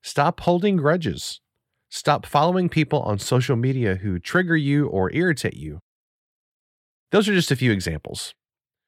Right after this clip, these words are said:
You know, success as a writer and as a creative person isn't really a matter of doing more.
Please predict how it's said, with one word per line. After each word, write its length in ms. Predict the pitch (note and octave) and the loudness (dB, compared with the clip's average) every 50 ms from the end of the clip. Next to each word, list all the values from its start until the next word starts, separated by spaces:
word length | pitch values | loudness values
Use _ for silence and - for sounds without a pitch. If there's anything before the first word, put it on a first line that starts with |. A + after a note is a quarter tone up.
| _ _ _ _ _ _ | _ _ _ _ _ _
You 100 | - D#3+ | -2 2
know, 120 | G3 A#3 B3 | 4 4 4
success 520 | - - F3+ - - - G#3 B3 A3 - | 4 2 0 0 0 0 0 0 2 2
as 120 | A#3+ G3+ E3 | 2 2 4
a 80 | C#3 | 4
writer 440 | A#2 G#2+ A2+ A#2 B2 B2 B2 A#2+ A2 | 4 4 4 4 4 4 4 2 2
and 300 | - - A2 A2 G#2+ G2+ | 0 0 -2 -2 -2 -2
as 160 | E2+ A#2+ B2 | -2 0 0
a 60 | B2+ | 0
creative 440 | A#2+ - - A#2+ A2+ A#2+ C3 C3+ B2 | -2 0 0 2 2 2 2 0 -2
person 400 | - G#2 F#2 G2 - G2+ G2+ G2 | -2 -2 -2 -2 -2 -4 -4 -2
isn't 320 | E2 B2+ G3+ G#3 B3+ G3+ - | 0 0 2 2 2 0 0
really 400 | B2 C3+ E3 F#3+ G3 F3+ D3+ C3+ | 2 4 4 4 4 4 4 2
a 60 | A#2+ | 2
matter 320 | A#2 A#2 A2 A2 A2+ A#2 | 0 0 0 0 0 0
of 180 | G#2+ G2 G#2 A2 | 0 0 0 0
doing 300 | C#3 G#3 A#3 G#3 D3 G#2 | 2 2 2 2 2 2
more. 340 | F2 D#2 D2 D2 E2+ G2+ | 2 2 0 0 -2 -6